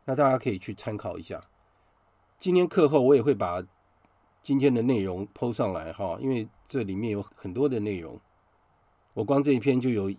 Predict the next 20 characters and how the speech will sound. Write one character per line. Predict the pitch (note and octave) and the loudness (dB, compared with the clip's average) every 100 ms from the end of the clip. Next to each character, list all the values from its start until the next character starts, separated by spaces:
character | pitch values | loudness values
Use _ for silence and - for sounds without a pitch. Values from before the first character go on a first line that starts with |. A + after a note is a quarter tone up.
| _ - | _ -8
一 | A#2 | -4
万 | A#2+ G#2 | -2 -2
两 | F#2 F2 | -4 -6
千 | F#2 G#2 | -6 -6
多 | G2+ G2 | -4 -6
字 | F#2 F#2+ E2 | -8 -10 -10
哈。 | F2 E2+ _ _ _ _ _ _ _ _ _ | -12 -14 _ _ _ _ _ _ _ _ _
所 | - G#3 | 4 4
以 | D#3+ - _ _ _ _ _ | 4 -2 _ _ _ _ _
狄 | D#3+ F3 | -6 2
刚 | F#3 F#3+ F#3 | 2 2 0
总 | C3 D3+ | 0 0
主 | D3 G2+ | -2 -6
教 | F#2+ A#2+ F#2+ - | 0 0 0 -4
他 | C#3+ C#3+ C#3 | -2 -2 -2
对 | D3+ B2 | 0 0
我 | F2+ E2 | 0 -8
说， | - F#2+ F#2+ | -6 -6 -6
他 | - C#3 | -8 -4
说 | D3+ D3+ | 0 -2